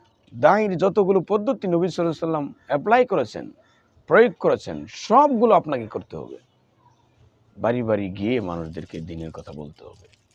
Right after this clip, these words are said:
আমরা ওয়াজ মাহফিলে অনেক কথা আমরা বলে থাকি, মিডিয়ার মাধ্যমে বলে থাকি, পার্সোনালিও অনেক দাওয়াত আমাদের রয়েছে, যে জিম্মাদারি আমাদেরকে আদায় করতে হবে। মানুষদেরকে আল্লাহ তাআলার হুকুম একেবারে রাষ্ট্রীয়ভাবে,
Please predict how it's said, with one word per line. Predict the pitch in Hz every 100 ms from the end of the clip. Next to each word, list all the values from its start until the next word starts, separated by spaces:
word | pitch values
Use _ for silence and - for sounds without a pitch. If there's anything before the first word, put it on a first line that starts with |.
| _ _ _ _ _ _ _ -
আমরা | 110
ওয়াজ | 135 170 175
মাহফিলে | 202 202 196
অনেক | 190 196
কথা | 190 175
আমরা | 170 160
বলে | 160 156
থাকি, | 147 - 147 - _ _ _ -
মিডিয়ার | 98 104 117
মাধ্যমে | 113 110 123
বলে | 123 131 131
থাকি, | 135 - 151 _ _ _ _
পার্সোনালিও | - 139 - 180 196 185 175
অনেক | - 135 104
দাওয়াত | 87 113 139
আমাদের | 92 82 73
রয়েছে, | 71 62 - _ _ _ _ _ _
যে | - 101
জিম্মাদারি | 104 120 123 101 92
আমাদেরকে | 85 82 95
আদায় | 92 92 90
করতে | 87 80 73
হবে। | 69 58 _ _ _ _ _ _ _
মানুষদেরকে | 85 143 160 139 135 135
আল্লাহ | 127 123
তাআলার | 123 120 110
হুকুম | 110 - 123 107 78 _ _ _ _ _ _ _ _ _ -
একেবারে | 110 110 107
রাষ্ট্রীয়ভাবে, | 123 143 - 147 135 139 151 87